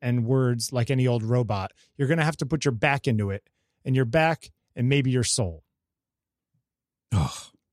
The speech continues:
Speaker 2: yeah.
Speaker 1: I thought this was right up our alley.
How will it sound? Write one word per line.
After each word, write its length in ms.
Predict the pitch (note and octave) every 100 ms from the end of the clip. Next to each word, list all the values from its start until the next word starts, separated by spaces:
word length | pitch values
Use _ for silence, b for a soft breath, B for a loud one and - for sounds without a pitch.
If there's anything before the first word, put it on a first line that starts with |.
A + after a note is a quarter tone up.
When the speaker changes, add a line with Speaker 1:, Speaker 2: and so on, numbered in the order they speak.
| _ _ _ _ _
Speaker 2:
yeah. 360 | - G#2 D#3 - - _ _
Speaker 1:
I 80 | D3
thought 200 | D#3 D#3+
this 160 | D3 C3+
was 260 | C3 A2 A#2 -
right 560 | A3 D#3 G#3 F3 E3 D#3
up 140 | C#3
our 140 | C3 A#2
alley. 220 | G#2 F#2